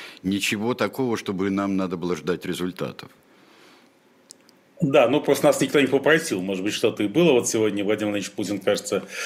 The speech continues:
Speaker 2: открывал трассу Москва-Казань, еще не до конца ее открыл, вернее, участок до Казани, но, <clears throat> видимо, все
Speaker 1: Уп. Что-то у нас, а, что-то у нас, простите.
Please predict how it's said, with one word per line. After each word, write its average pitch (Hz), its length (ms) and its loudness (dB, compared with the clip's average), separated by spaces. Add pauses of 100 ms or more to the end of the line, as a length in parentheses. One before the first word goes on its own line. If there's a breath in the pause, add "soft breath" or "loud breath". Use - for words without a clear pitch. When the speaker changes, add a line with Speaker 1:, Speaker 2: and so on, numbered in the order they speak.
(140 loud breath)
Speaker 2:
открывал 113 480 2
трассу 113 340 2
Москва-Казань, 110 1000 2 (360 loud breath)
еще 135 220 -2
не 139 120 2
до 131 100 2
конца 139 360 4
ее 131 200 6
открыл, 127 420 2
вернее, 117 240 -2
участок 123 480 0
до 117 120 -2
Казани, 113 420 2
но, 127 480 -6 (180 loud breath)
<clears throat> - 180 -10
видимо, 139 400 2
все - 220 -2 (1600 soft breath)
Speaker 1:
Уп. 190 200 -6 (1500 soft breath)
Что-то - 380 -6
у - 20 -4
нас, 82 360 -6
а, 82 320 -6
что-то 78 540 -8
у 85 60 -6
нас, 90 260 -6
простите. 95 800 -8